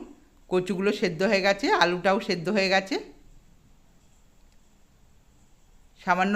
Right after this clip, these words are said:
লবণ দিয়ে দিলাম, লবণটা দেখেই দেবেন।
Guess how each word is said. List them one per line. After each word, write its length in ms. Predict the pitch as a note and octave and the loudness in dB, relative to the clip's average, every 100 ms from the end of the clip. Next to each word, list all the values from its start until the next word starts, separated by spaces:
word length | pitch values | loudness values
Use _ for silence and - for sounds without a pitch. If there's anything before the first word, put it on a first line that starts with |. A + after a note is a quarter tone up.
| G#3 | 4
লবণ 240 | E3+ E3+ F#3 | 4 4 -2
দিয়ে 180 | F#3 F#3 | -2 -4
দিলাম, 200 | G3 A#3 - - _ _ _ _ _ _ _ _ _ _ _ _ - - _ _ _ _ _ _ _ - - _ _ - _ _ _ _ _ - | -2 -2 -4 -20 _ _ _ _ _ _ _ _ _ _ _ _ -20 -20 _ _ _ _ _ _ _ -20 -20 _ _ -20 _ _ _ _ _ -2
লবণটা 460 | F3 F3+ G3+ G#3+ A3 | 4 4 4 2 2
দেখেই 380 | F3 E3 A3+ | 0 -2 0
দেবেন। 300 | G3+ F#3 G#3 | 0 0 -2